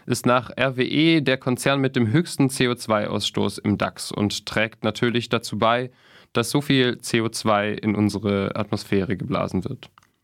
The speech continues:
Wir haben uns schon angeschaut, wo Heidelberg Zement einige Konflikte weltweit hatte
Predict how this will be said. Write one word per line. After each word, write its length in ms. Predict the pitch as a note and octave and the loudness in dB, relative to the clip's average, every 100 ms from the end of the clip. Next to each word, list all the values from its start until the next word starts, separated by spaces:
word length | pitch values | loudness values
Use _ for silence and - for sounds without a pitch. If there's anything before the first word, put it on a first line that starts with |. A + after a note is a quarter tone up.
| _ - | _ -4
Wir 140 | G#2 | 0
haben 120 | G2+ | 0
uns 120 | G#2 | 0
schon 100 | - | 0
angeschaut, 580 | - C#3+ D#3 - B2+ A#2+ | 2 2 0 0 0 0
wo 80 | A2 | 0
Heidelberg 460 | A2 A2 G#2+ A2 - | 0 0 -4 -4 0
Zement 300 | A#2+ B2+ - | 2 2 2
einige 340 | C3 D3+ C3 | 2 2 0
Konflikte 600 | - B2 - D3+ - A2+ | -2 -2 0 -2 -2 0
weltweit 640 | B2 D3+ - A2+ B2+ - | 0 0 0 0 0 -2
hatte 260 | A#2 B2 | -2 -2